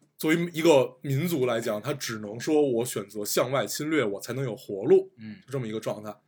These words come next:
Speaker 2: 对。
Speaker 1: 但是他侵略到了谁，那一定就是不对的。
Speaker 2: 嗯。
Speaker 1: 对，但是你要聊回来这件事儿，<clears throat> 算了，咱们不聊这件事儿。
Speaker 2: 因为这所谓立场不同，
Speaker 1: 对。
Speaker 2: 这个角度也不一样啊。
Speaker 1: <clears throat> 对。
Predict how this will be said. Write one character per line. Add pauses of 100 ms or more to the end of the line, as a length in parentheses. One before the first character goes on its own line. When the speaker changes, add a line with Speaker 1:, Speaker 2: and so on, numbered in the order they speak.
(120)
Speaker 2:
对。
Speaker 1:
但
是
他
侵
略
到
了
谁，
那
一
定
就
是
不
对
的。 (200)
Speaker 2:
嗯。 (140)
Speaker 1:
对，
但
是
你
要
聊
回
来
这
件
事
儿， (560)
<clears throat>
算
了，
咱
们
不
聊
这
件
事
儿。
Speaker 2:
因
为
这
所
谓
立
场
不
同，
Speaker 1:
对。
Speaker 2:
这
个 (100)
角
度
也
不
一
样
啊。
Speaker 1:
<clears throat>
对。